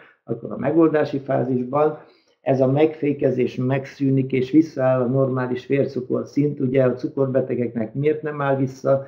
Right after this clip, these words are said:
Mert függő gyógyulásban maradnak. Pontosan a, a konfliktus, ö,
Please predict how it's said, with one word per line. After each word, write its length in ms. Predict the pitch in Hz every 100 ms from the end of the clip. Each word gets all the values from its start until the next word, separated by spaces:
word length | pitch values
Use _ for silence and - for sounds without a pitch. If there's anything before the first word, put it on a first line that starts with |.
| - _
Mert 240 | 151 160 -
függő 400 | 131 110 127 113
gyógyulásban 920 | 110 104 113 117 110 110 120 120 120
maradnak. 760 | 123 117 110 110 117 110 104 - _ _
Pontosan 680 | 151 139 135 131 151 160 160
a, 500 | 147 143 139 135 - _ _ _ _
a 360 | 131 131 131
konfliktus, 840 | 131 165 - 147 - 131 131 - -
ö, 500 | 131 131 131 123